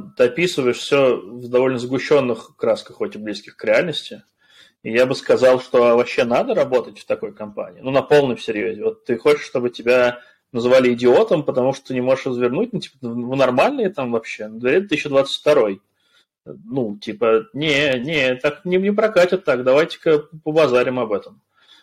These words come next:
И вот тут то же самое. Если кто-то там начнет говорить, что там кто-то не до middle или что-то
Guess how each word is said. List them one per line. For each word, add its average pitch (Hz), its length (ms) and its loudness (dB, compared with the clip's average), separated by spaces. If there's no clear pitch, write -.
И 123 100 0
вот 139 200 2
тут 160 180 -2
то 156 100 4
же 165 80 2
самое. 113 380 0
Если 113 200 -8
кто-то 151 320 0
там 135 160 0
начнет 143 360 -4
говорить, 139 400 2
что - 260 -4
там 131 200 -2
кто-то 123 580 2
не 135 340 -6
до 127 140 0
middle 123 520 -2
или 120 160 -6
что-то - 240 -6